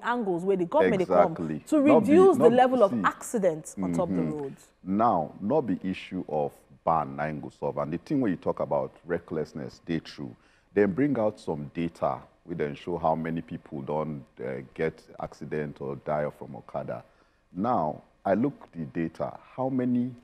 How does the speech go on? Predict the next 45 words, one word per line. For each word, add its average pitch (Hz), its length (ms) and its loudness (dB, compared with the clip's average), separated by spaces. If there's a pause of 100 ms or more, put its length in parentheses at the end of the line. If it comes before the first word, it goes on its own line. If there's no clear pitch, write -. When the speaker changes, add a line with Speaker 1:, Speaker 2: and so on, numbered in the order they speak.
(220)
Speaker 2:
thousands 87 520 -2
of 71 80 -10
people 73 180 -10
that 64 120 -10
they 64 60 -10
talk - 220 -14
about, - 320 -8 (340)
compared 139 600 2
to - 100 -12
motor 87 380 -2
accident, 71 420 -6
people 101 140 -6
where 90 100 2
they 76 120 -4
die 80 340 0
for - 180 -10
motor 76 280 -6
accident. - 460 -10
Can 85 180 -8
you, 101 180 -6
you 80 60 -8
fit - 220 -4
compare 78 460 -2
'em? 65 220 -6 (560)
So 135 280 2
if 208 320 0
they 104 140 4
feel - 160 -2
they 98 140 4
get 107 280 4
maybe 104 220 2
seven 101 380 2
hundred 90 400 2
deaths 82 420 -2 (380)
per 73 140 -2
year 85 280 2
from 73 240 -8
Okada, 73 460 -4 (340)
and 87 140 -2
they 82 160 -2
get, 104 320 0
like, 78 260 2
five 87 200 2
thousand 87 500 0
deaths 73 420 -4